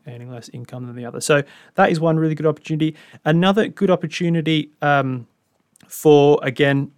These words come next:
if you've got one spouse who's working and one who's not, uh, and this will, this will often be the case when there are kids on board. So even if you're younger and you've not had kids yet, but it's something that's on the horizon, it's something to be aware of, is that if you have a spouse who is, or one person of a couple who is not working,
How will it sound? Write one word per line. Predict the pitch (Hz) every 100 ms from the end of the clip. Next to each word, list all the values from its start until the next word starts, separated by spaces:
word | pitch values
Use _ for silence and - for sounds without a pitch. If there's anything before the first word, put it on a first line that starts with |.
| _
if | 147
you've | 147 127
got | 131 123
one | 135
spouse | 127 - 135 -
who's | 131 127
working | 139 135 -
and | 131
one | 131 127
who's | 123 117
not, | 151 160 - - - -
uh, | 131
and | 139
this | 180 165
will, | 156 - _
this | - 151
will | 151 -
often | 165 156 143
be | 139
the | 131
case | 147 143 -
when | 143
there | 135 135
are | 123
kids | - 151 151
on | 147
board. | 147 151 165
So | 151
even | 147 151
if | 143
you're | 139 131
younger | 139 139 135 131 131 _ - _ _
and | - 127 131 131
you've | 127 131
not | - _
had | - - 147
kids | - 147 135 -
yet, | 147 147 - _
but | 135
it's | -
something | - 147 135
that's | 143 -
on | 131
the | 120
horizon, | 127 139 147 143
it's | 143
something | - 143
to | 135
be | 131
aware | 123 123 131
of, | 135 131 _ - _ -
is | 147
that | 143 -
if | 214
you | 208
have | 156 165
a | 151
spouse | 143 - 156 147 135 -
who | 143
is, | 135 131 120
or | - 123
one | 143
person | 143 143 135 139
of | 131
a | 131
couple | - 135 131
who | 127
is | 127 120
not | 190
working, | - 123 123 160